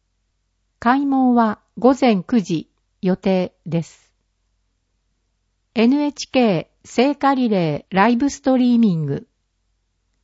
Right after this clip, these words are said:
おうちで見よう、オリンピック聖火リレー。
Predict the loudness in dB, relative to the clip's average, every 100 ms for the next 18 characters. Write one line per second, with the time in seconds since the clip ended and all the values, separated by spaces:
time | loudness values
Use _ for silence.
0 | _ _ 2 4 4 0 -2 2 4 4
1 | 4 4 0 -4 _ _ -2 2 0 0
2 | -4 -4 -6 -4 -2 -2 0 2 2 0
3 | -2 -6